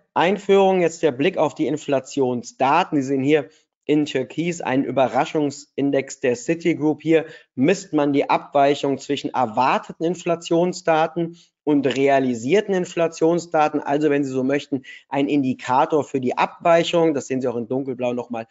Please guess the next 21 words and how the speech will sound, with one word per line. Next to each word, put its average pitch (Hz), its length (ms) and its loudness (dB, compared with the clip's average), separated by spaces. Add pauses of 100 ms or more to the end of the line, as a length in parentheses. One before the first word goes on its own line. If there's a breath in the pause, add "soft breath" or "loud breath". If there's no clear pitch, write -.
(240 soft breath)
für 135 180 -4
die 127 200 0
U 120 200 -4
S 92 220 -8
A. 156 360 2
Wir 131 140 4
sehen 131 240 0
diese 117 280 -2 (360 soft breath)
exorbitant 147 880 2
hohe 147 320 2 (800)
Inflationsüberraschung, 151 1600 0
und 139 100 -2
zwar 135 320 -2 (300 loud breath)
im 147 280 4
negativen 143 800 0
Sinne, 165 320 2
weil 147 280 2
die 156 60 -2
Inflation 143 640 -2
viel 170 400 -2
höher 135 320 0